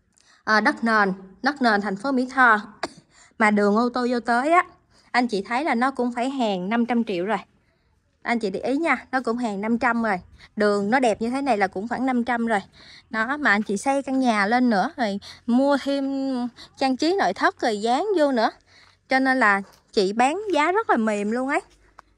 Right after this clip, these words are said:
Mà mình ở bên kênh đó mình được hưởng thêm một khoản này nữa, lời thêm một khoản nha anh chị. Thấy vậy thôi chứ nó cũng được gọng gọng tí xíu cho mình.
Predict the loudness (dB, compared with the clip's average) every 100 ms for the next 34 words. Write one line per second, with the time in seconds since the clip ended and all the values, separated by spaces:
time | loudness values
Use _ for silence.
0 | _ 0 2 2 0 0 0 2 2 2
1 | 0 4 4 4 2 2 0 -2 -2 0
2 | 0 -2 -4 -6 -8 -6 -4 -2 -4 -6
3 | -14 -14 0 4 4 2 0 -2 -4 -4
4 | 0 2 2 0 -4 -6 -20 _ -2 2
5 | 2 2 2 0 0 0 0 0 0 0
6 | -2 -2 0 0 -2 -4 -2 -2 0 0
7 | -2